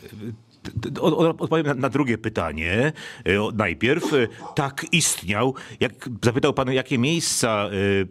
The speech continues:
e, są wymyślone, jakie fikcyjne, o-, o-, odpowiadam, wszystkie są prawdziwe. Nie, nie ma tutaj miejsc, e, fikcyjnych.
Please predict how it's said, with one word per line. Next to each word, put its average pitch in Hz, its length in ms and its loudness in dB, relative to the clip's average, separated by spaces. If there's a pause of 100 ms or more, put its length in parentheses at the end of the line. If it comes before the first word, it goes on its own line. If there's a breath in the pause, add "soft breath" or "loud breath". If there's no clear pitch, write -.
(220)
e, 92 40 -8
są 110 240 2
wymyślone, 113 420 2
jakie 117 200 -2
fikcyjne, 151 640 0 (1040 loud breath)
o-, - 200 -8
o-, - 160 0
odpowiadam, 156 600 2 (180 loud breath)
wszystkie 196 440 0
są 165 160 0
prawdziwe. 143 580 0 (380 loud breath)
Nie, 156 140 4
nie 170 160 2
ma 156 100 2
tutaj 147 340 0
miejsc, 139 400 0
e, 113 180 0
fikcyjnych. 104 1120 0